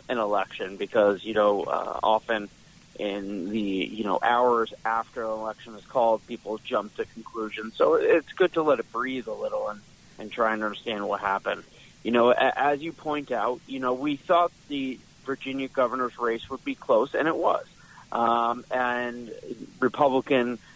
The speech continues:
uh, Glenn Youngkin prevailed. Um, so Republicans are very excited about this. What I think was unexpected was,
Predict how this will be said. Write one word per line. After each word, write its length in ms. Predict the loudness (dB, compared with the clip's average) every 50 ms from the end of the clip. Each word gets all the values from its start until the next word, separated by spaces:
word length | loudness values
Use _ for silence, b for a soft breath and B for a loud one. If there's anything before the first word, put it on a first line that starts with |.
| b b
uh, 120 | -4 -4 -4
Glenn 400 | -2 0 0 0 0 0 -4 -6
Youngkin 500 | -4 -2 0 0 0 -2 -4 -4 -4 -4
prevailed. 600 | -4 -4 2 4 6 6 8 6 6 4 0 -2 b b b b b b -8
Um, 540 | -6 -4 -2 -2 -2 -2 -4 -4 -6 -8 -10 -10
so 80 | -8 -8
Republicans 560 | -8 -6 -2 -2 -2 -2 -2 -6 -10 -8 -8
are 60 | -8
very 400 | -8 -6 -2 0 0 2 0 0
excited 420 | -4 -6 -4 -2 -2 -2 -2 -4 -6
about 280 | -8 -6 -6 -6 -8 -10
this. 120 | -14 -16 -16 -18 -10
What 220 | 0 4 4 6 6
I 40 | 4
think 220 | 2 -2 -6 -4
was 180 | -4 -4 -4 -6 -6 -2 2
unexpected 840 | 2 2 2 2 -2 -4 -8 -6 -4 -2 -2 -2 -4 -6 -10 -8 -4
was, 300 | 0 2 4 4 4